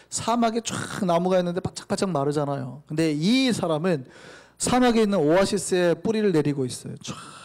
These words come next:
그러니까 어떻습니까? 다 말라 죽어도 혼자 잎이 청청하게 나고 열매가 맺는 나무예요. 그 복 있는다에서 말하는데 이 시편 일 편의 복의 개념에 대해서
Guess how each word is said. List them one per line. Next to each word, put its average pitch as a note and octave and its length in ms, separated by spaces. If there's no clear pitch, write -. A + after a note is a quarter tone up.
그러니까 D#3+ 200
어떻습니까? C3 680
다 - 160
말라 D3+ 300
죽어도 D3+ 520
혼자 B3 640
잎이 E3 320
청청하게 - 1120
나고 E3 420
열매가 D3 440
맺는 C3 340
나무예요. B2 440
그 C4 240
복 F3+ 180
있는다에서 E3+ 600
말하는데 B2+ 720
이 G#3+ 200
시편 A3 540
일 D#3 240
편의 D#3 260
복의 C#3 260
개념에 B2+ 380
대해서 B2+ 480